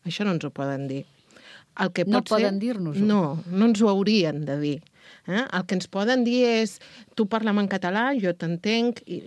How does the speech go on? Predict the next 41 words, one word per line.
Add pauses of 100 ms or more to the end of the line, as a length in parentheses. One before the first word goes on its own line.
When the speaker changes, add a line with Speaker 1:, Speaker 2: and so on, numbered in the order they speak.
Speaker 1:
i
et
parlo
en
castellà
perquè
no
el
sé
parlar», (520)
però
ens
han
d'entendre
si
nosaltres
anem
a (100)
comprar (100)
una
barra
de
pa (500)
o (520)
un (100)
electrodomèstic. (100)
Speaker 2:
Tenen
l'obligació
d'entendre
el
català.
Speaker 1:
Entendre
el
català, (340)
eh? (560)
I
Speaker 2:
Això
no
es
Speaker 1:
després
Speaker 2:
compleix.